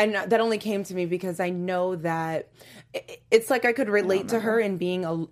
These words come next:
Speaker 1: into a low place, but I think that just for me personally, having a relationship with God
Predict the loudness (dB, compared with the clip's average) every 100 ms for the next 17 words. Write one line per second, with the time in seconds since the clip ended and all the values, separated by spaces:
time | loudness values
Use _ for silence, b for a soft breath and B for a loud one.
0 | -4 -4 -4 -4 -2 -2 -4 -6 -6 -4
1 | -4 -4 -6 -6 -4 -4 -4 -6 -6 -6
2 | -6 -2 0 -2 -4 -4 -4 -6 -8 -6
3 | -6 -8 -10 -10 -10 -10 -10 -8 -6 -4
4 | -6 -8 -10 -8 -6 -6 -6 -4 -4 -4
5 | -6